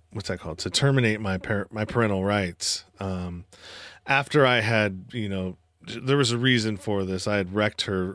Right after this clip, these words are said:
her vehicle and she didn't have any ins-, insurance on it. And I, it was, I totaled it and cost her, like, fifteen, sixteen grand. And so she had just, like,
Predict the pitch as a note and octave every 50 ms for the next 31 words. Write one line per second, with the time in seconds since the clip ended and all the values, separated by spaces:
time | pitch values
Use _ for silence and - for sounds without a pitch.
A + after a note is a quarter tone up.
0 | - G2 G2+ F#2+ F2+ G2 G2+ G2+ G2+ F#2+ - G2+ F#2+ F#2+ F#2 - - G#2 G2+ F#2+
1 | F#2 G2 G2 F#2+ G2 F#2+ F#2 F#2+ F2+ - - A#2 A#2 G#2 F#2+ - - G2 F#2+ G2+
2 | G2+ - A2 G#2 G#2 G#2+ A2 A2 - _ _ _ - F#2+ F#2+ F#2 F2+ F#2+ G2+ -
3 | G2+ G2 G2+ G2 F#2 F#2 - - - A2 G2+ - - - G#2 G2 F#2 F2 D#2+ F2+
4 | E2 E2 - - G2+ F#2+ F#2 - - G#2+ F#2+ F2+ - - - F#2 F2+ E2+ E2+ -
5 | - G#2 F#2+ - - - F#2+ F#2 F2+ - - G2+ - - - G2 F#2+ F#2 F2+ F2
6 | F2+ F2 F2+ F2+ E2+ E2 E2 - _ - - - - - - - - - - -
7 | G#2 G2 - - - G#2+ G#2 G2 - - - C3 A#2 G2+ G2+ G#2 F#2+ - - G2+
8 | F#2 F2+ F2+